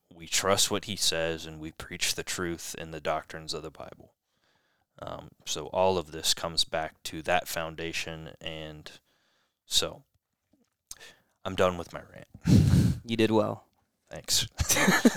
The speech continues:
Speaker 1: <laughs> Um, so let's,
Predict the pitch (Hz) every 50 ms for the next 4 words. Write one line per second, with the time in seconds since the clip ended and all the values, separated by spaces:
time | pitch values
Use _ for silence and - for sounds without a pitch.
0 | - 247 - 202 - - - - - - - - - - - - - _ _ _
1 | - 110 113 110 110 107 101 101 104 - - _ _ _ - _ _ _ _ _
2 | _ _ _ _ _ _ _ _ _ _ - - 135 - - 123 120 131 - -
3 | - - -